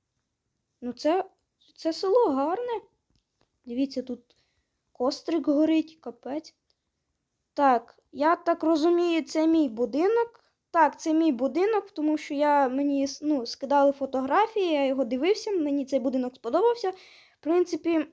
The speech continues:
<clears throat> якщо зараз ключ підійде, то, так, де він тут? Я скажу, якщо зараз ключ підійде, то значить мій будинок, так? О, так, ключ підійшов, це значить мій будинок. <clears throat> Так.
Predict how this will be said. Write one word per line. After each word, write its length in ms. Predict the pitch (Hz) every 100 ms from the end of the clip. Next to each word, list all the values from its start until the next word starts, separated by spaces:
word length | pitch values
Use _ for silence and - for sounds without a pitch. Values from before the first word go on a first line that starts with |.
| - 339 285 - _
<clears throat> 540 | _ _ _ _ -
якщо 320 | 277 269 339
зараз 260 | 320 311 311
ключ 240 | - 320
підійде, 440 | - 262 262 294 320
то, 320 | 302 294 285 - -
так, 160 | - _ -
де 80 | 233
він 140 | -
тут? 220 | - - - - - - _ _ _
Я 80 | 254
скажу, 200 | 277 311 -
якщо 320 | 294 - 339
зараз 240 | 330 320
ключ 260 | 320 330 -
підійде, 420 | 285 262 277 311
то 280 | - 302 294
значить 400 | 277 269 269 262
мій 120 | 254
будинок, 400 | 226 220 233 240
так? 240 | 269 294 _ _ -
О, 140 | 330 - _ _ _ _ _ -
так, 360 | 453 554 - _
ключ 260 | 302 415 466
підійшов, 640 | 381 277 302 359 370 392
це 180 | - 349
значить 300 | 339 359 -
мій 140 | 302
будинок. 540 | 269 254 240 262 247 - _
<clears throat> 260 | - 285 - _ _ _ _ _ _ _
Так. 340 | 294 247 -